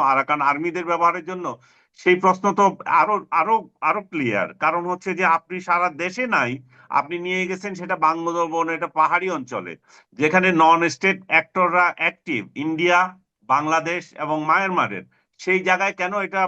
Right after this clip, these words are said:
দরকার হয়ে গেল আপনার স্টারলিংকের? স্টারলিংক ছাড়া কি বাংলাদেশ চলছিল না? এবং স্টারলিংক আমাদের কি সুবিধা দিয়ে দিচ্ছে?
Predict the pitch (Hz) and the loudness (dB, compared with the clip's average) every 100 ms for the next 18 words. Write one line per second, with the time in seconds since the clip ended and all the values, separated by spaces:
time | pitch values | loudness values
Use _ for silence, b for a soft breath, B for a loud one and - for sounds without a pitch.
0 | 139 151 156 170 165 170 170 170 151 156 | -2 -4 -2 -4 -2 -2 0 0 2 0
1 | 151 143 160 151 143 135 104 98 127 - | -4 -4 0 0 0 -6 -8 -10 -10 -6
2 | 165 170 165 156 165 175 170 160 165 160 | -4 -4 -4 0 0 0 -2 -2 -2 -4
3 | 165 156 196 190 220 226 233 101 - b | -6 -6 -6 -4 -4 -2 0 -2 -4 b
4 | b - 160 151 - 185 185 196 175 170 | b -2 0 2 2 2 0 -2 0 2
5 | 175 185 214 247 254 214 170 139 120 101 | 0 -6 -8 -8 -6 -4 0 0 0 -4
6 | 98 - | -6 -10